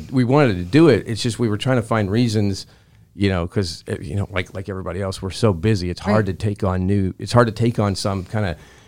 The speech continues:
Speaker 1: you know, "Okay, I gotta do this for twenty-one," you know, they t-, say it takes twenty-one days to build a habit, right? So it's like, "Okay, I gotta, I gotta be thinking about this for twenty-one days."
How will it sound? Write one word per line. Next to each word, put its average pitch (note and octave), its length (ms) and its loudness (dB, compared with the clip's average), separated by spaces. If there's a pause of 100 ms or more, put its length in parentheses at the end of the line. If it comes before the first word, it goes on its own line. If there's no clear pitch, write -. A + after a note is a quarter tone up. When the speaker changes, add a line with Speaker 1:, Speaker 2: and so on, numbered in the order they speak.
Speaker 1:
you A2 80 0
know, F2 200 -2
"Okay, A2+ 220 -6
I F2+ 60 -2
gotta F#2+ 160 0
do G2 140 -2
this F2 80 -6
for F2+ 80 -10
twenty-one," F#2+ 400 -2
you G2+ 80 0
know, G2 80 0
they F2+ 80 0
t-, F#2 160 -4
say G2 160 -2
it - 80 -6
takes F#2+ 160 -4
twenty-one G#2 320 0
days G#2+ 180 2
to - 60 -8
build F2+ 180 -2
a D#2+ 40 -6
habit, G2 300 2
right? F#2 200 -6
So G2 100 -6
it's F2+ 60 -6
like, F#2 100 -4
"Okay, F#2 140 -6
I E2 80 -6
gotta, G#2 340 0
I G#2 60 -2
gotta G#2+ 160 2
be F#2 100 -6
thinking A2+ 380 0
about F2+ 240 -2
this G2 160 -4
for - 100 -10
twenty-one G2 460 -2
days." G#2 380 0